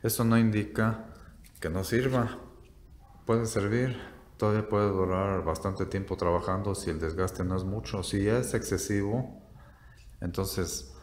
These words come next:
ya definitivamente lo que se recomienda es desecharla o cambiar el conmutador y embobinarla. Cuando el desgaste es poco, con una pequeña torneada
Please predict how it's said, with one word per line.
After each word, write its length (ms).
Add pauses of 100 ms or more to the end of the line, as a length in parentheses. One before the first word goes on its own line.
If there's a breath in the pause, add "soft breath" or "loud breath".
(420 loud breath)
ya 200
definitivamente 1040
lo 120
que 80
se 120
recomienda 500
es 80
desecharla 840 (1120)
o 120
cambiar 320
el 100
conmutador 640
y 40
embobinarla. 800 (680 loud breath)
Cuando 240
el 60
desgaste 440
es 80
poco, 640 (200)
con 160
una 200
pequeña 380
torneada 720